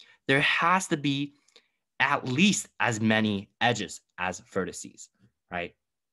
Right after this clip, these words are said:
Which gives us this equality right here. However, on the vth edge we take,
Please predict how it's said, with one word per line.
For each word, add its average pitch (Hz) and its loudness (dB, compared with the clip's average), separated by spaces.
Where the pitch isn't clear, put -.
Which 104 -2
gives 104 0
us 101 -2
this 107 -2
equality 90 -2
right 85 -6
here. - -16
However, 180 2
on 196 8
the 175 2
vth 175 4
edge 123 4
we 110 -2
take, 92 -8